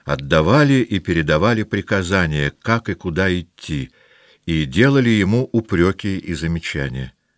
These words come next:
Тушин ничем не распоряжался,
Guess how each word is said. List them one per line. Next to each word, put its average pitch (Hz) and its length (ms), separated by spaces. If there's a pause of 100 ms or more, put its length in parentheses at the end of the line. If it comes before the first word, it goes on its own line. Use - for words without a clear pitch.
(880)
Тушин 160 580
ничем 113 520
не 78 80
распоряжался, 76 960